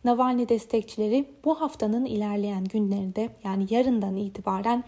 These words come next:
ülke çapında geniş kapsamlı protesto eylemleri düzenlemeyi planlıyor. Rus hükümeti ise bu gösterileri şimdiden yasa dışı olarak nitelendirmiş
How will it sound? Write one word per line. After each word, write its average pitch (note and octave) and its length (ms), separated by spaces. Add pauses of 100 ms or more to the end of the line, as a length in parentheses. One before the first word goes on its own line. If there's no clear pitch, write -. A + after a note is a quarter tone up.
(380)
ülke C4 260
çapında G#3 440
geniş A#3+ 420
kapsamlı G3 500
protesto B3 600 (480)
eylemleri G3+ 540 (120)
düzenlemeyi F#3+ 680
planlıyor. G#3 640 (560)
Rus C4 180
hükümeti A3+ 400
ise C#4+ 260
bu A3+ 80
gösterileri G3+ 640
şimdiden G#3+ 680
yasa A3 320
dışı - 220
olarak G3+ 360
nitelendirmiş F#3+ 920